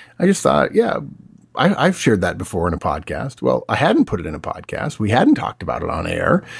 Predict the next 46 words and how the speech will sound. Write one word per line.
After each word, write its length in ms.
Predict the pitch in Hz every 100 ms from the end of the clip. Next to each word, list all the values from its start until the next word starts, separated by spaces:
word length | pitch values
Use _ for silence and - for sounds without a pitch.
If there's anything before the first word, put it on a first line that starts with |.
| - - -
And 480 | 123 120 113 110 - _ _ _ _
it 80 | 131
was 180 | 135 123
a 80 | 117
funny 360 | - 147 190
moment. 420 | 156 160 110 87
We're 160 | 110 120
in 60 | 113
front 240 | 123 120
of, 80 | 107
like, 240 | 101 98
I 80 | 95
don't 100 | 90
know, 80 | 90
seventy-five, 420 | - 95 98 92
a 60 | 90
hundred 180 | 95
people 260 | 113 104 95
at 60 | 85
a 40 |
conference. 560 | 120 120 - 98 - - -
And 380 | 113 113 110 - _ _ _ _ _ _ _ _ _ -
all 120 | 147
of 60 |
a 40 | 185
sudden, 460 | 180 196 117 113 - _ _ _ _ _
everybody 760 | 135 156 123 117 101 85 90 87
is 120 | 80
writing 360 | 95 95 98
down 360 | 87 85 85 85 90
exactly 760 | 92 98 107 107 95 113 90
what 160 | 85 80
I'm 120 | 82
saying. 360 | - 78 - -
It's 240 | 110 - -
totally 540 | - 151 156 151 143
quiet. 460 | - 110 110 107 -
No 240 | 107 120
one 200 | 147 151
is 140 | 135 120
looking 260 | 113 117
at 60 | 95
me. 240 | 101 95
Everybody's 520 | 123 127 139 135 123 -
taking 280 | 117 110
notes. 400 | 95 87 95 -